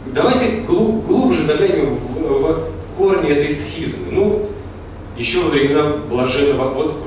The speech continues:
в богословии блаженного Августина даже можно, например, заметить такие тенденции. Есть разница. Вот, а,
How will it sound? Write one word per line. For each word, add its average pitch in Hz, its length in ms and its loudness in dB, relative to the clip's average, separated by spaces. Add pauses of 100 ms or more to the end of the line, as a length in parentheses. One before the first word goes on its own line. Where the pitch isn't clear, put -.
в - 20 -8
богословии 139 600 0
блаженного 113 500 -2
Августина 107 460 -4
даже 104 240 -6
можно, - 360 -4
например, 117 540 -4
заметить 123 400 -4 (380)
такие 117 360 -8
тенденции. - 600 -10 (360)
Есть - 300 -6
разница. - 480 -6 (800)
Вот, 143 340 0 (400)
а, 127 520 2